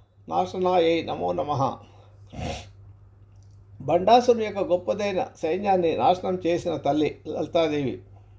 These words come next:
మాలో ఉన్న అసుర శక్తులను తొలగించే తల్లి. బండితి బండితి అనగా చీచి చీదరించుకునే గుణాలన్నీ కలిగి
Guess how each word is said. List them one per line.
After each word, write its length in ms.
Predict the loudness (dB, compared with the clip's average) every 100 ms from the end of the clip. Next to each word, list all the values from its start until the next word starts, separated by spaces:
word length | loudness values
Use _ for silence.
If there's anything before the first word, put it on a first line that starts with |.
| -20 -6
మాలో 260 | 2 6 6
ఉన్న 280 | 6 4 2
అసుర 360 | 0 -2 -4
శక్తులను 640 | -4 -6 -4 -2 -2 -2 -6 -6
తొలగించే 440 | -2 -2 2 2
తల్లి. 440 | 2 -2 -2 -4 -12 -20 -20 -20 -20 -20 -20 -20 -20 -20 -20 -20 -4 0
బండితి 540 | 0 0 -4 -2 0
బండితి 500 | 0 0 -2 2 2
అనగా 480 | 2 0 4 2 2 -2
చీచి 500 | -2 -4 -4 -4 -4 -4
చీదరించుకునే 720 | -4 -4 -8 -6 -2 0 2
గుణాలన్నీ 600 | 2 2 0 0 -2 -4
కలిగి 500 | -2 -4 -4 -6